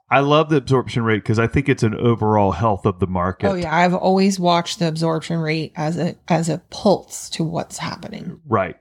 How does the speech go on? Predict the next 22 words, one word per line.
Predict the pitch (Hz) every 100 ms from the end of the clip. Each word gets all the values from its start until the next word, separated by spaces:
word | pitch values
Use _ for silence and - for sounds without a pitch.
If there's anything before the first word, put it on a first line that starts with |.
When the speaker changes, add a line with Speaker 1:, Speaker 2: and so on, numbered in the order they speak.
| _ -
Speaker 1:
'Cause | 117 104
it | 147 -
tells | - 143 127 117 113
if | 110
there's | 110 95 87
too | - 135
much | 131 117 -
coming | 143 120 117
on | 131
the | 131
market | 127 120 - 127 113
or | 113 101
there's | 92 90
not | 107 107
enough | 95 95 92 -
on | 85
the | 82
market. | 90 82 - - - -
And | 104 95
we | 107
know | 98 95
it. | 78